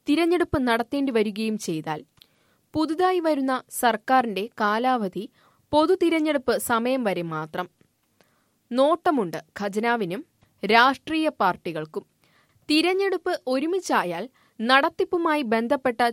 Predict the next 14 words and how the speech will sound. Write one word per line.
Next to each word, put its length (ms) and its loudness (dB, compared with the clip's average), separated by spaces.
ചിലവുകൾ 540 -2
സർക്കാരിനും 760 2
പ്രചാരണവുമായി 840 4
ബന്ധപ്പെട്ട 520 -2
ചിലവുകൾ 540 -4
രാഷ്ട്രീയ 600 0
പാർട്ടികൾക്കും 680 -2
കുറയും. 400 -10
ഇലക്ഷൻ 480 -2
നിരീക്ഷകരും 720 -4
പോളിംഗ് 500 6
ഉദ്യോഗസ്ഥരും 760 -2
പോലീസുകാരും 840 2
അടക്കം 480 0